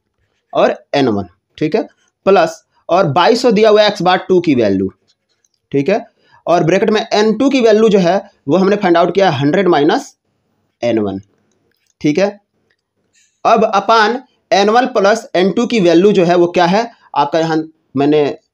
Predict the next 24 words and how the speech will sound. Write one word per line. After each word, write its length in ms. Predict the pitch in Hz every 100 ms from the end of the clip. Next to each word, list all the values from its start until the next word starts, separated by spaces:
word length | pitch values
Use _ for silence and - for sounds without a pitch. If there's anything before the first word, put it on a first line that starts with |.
| _
एज्यूम 360 | 131 127 156 175
किया 200 | 170 170
हुआ 140 | 165
है 100 | 185
कि 120 | - 165
हंड्रेड 360 | 113 110 98
है, 160 | 104 95 _ _ _ _
ठीक 180 | 139 139
है। 60 | - _ _ - -
अब 100 | 226
हम 160 | 254
तिरछा 320 | 254 233 208 247
मल्टीप्लिकेशन 520 | 240 220 220 220 226
कर 100 | 208
लेंगे 180 | 175 202
तीन 220 | 214 196
हज़ार 220 | 190 196 202
और 260 | 170 165
सौ 260 | 170 - 135
में, 160 | 104 95 - _ _ _ _ _ -
तो 320 | 151 147 139 135 -
कर 120 | 175
लेते 220 | 208 214
हैं। 220 | 214 240